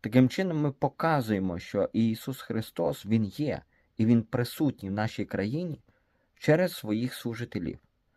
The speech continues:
через своїх людей, через свою церкву, яка думає про зламаних, яка думає про страждаючих, яка думає про те, як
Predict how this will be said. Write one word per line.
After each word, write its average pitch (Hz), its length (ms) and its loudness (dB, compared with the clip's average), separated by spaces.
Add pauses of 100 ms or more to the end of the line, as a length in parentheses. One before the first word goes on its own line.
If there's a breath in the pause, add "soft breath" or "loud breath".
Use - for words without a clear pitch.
(200)
через 127 340 6
своїх 110 420 0
людей, 87 360 -6 (440)
через 123 340 6
свою 110 300 -4
церкву, - 480 -10 (580 soft breath)
яка 127 280 6
думає 147 380 2
про 98 220 -2
зламаних, 123 800 0 (200)
яка 117 260 2
думає 113 420 2
про 95 200 -4
страждаючих, 113 1080 0 (460 soft breath)
яка 123 260 4
думає 156 440 2
про 120 280 2
те, 175 420 -2 (200)
як 127 500 0